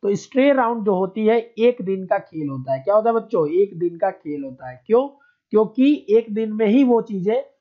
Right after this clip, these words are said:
पूरी की पूरी बदल जाती है। एक दिन में notification अट्ठाईस को डालेंगे रात में वो शाम में, और ती-, उनतीस, तीस को करा लेंगे counseling। तो एक दिन, दो दिन में जो उसके आसपास होगा, वही करा पाएगा। तो dimmed college में तो college मिलना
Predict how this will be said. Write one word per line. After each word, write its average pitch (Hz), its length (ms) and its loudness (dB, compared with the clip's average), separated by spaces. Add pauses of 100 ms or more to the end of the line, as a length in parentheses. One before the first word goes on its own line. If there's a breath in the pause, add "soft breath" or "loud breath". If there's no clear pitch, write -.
(120)
पूरी 208 220 0
की 208 80 -2
पूरी 196 260 0
बदल 170 280 0
जाती 143 320 -2
है। 143 100 -4
एक 185 220 0
दिन 208 160 -4
में 214 80 -4
notification 190 540 -4
अट्ठाईस 170 380 -2
को - 80 -6
डालेंगे 196 380 0
रात 202 240 2
में 208 120 -4
वो 208 100 -2
शाम 202 280 -2
में, 247 160 -4 (200)
और 170 120 0
ती-, 180 380 -8
उनतीस, 180 360 -4
तीस 175 180 -8
को 165 100 -6
करा 127 240 0
लेंगे 120 260 -8
counseling। 127 420 -10 (280)
तो - 60 -8
एक 220 260 0
दिन, 220 160 -2
दो 214 140 2
दिन 214 160 -2
में 214 100 -2
जो 202 120 2
उसके 190 200 -2
आसपास 165 380 -2
होगा, 175 180 0
वही 151 200 -2
करा 139 200 -2
पाएगा। 131 280 -6
तो 160 100 -8
dimmed 226 320 -2
college 208 280 0
में 214 120 -4
तो 220 80 -2
college 185 420 0
मिलना 185 360 -4